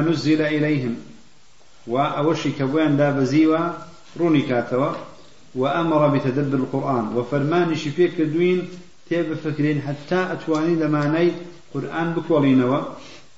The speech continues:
«بتدبر القرآن وعقله.» ومع هذا فأشرف ما فيه وهو ما أخبر به الرب عن صفاته.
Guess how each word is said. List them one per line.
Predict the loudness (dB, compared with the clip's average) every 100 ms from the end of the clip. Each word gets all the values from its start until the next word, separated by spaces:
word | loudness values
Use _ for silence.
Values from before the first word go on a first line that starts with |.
| -20 -20 -20 -20 -10
«بتدبر | -4 0 0 2 2
القرآن | 0 0 -2 0 2 2
وعقله.» | 2 0 2 2 0 -8 -18 -20 -20 -20 -10
ومع | -2 -2 0 0 0 2
هذا | 2 4 2 2 -6 -16 -20 -20 -20 -20 -20 -20 -20 -4
فأشرف | 0 0 0 0 0
ما | 2 2 2
فيه | 2 4 4 4 4 2 0 -12 -18 -20 -20 -8
وهو | -4 0 2 2
ما | 2 2 0 -2 -4
أخبر | -4 -4 0 2 2
به | 2 0
الرب | 0 0 0
عن | -2 -2
صفاته. | -2 -2 -2 -2 -6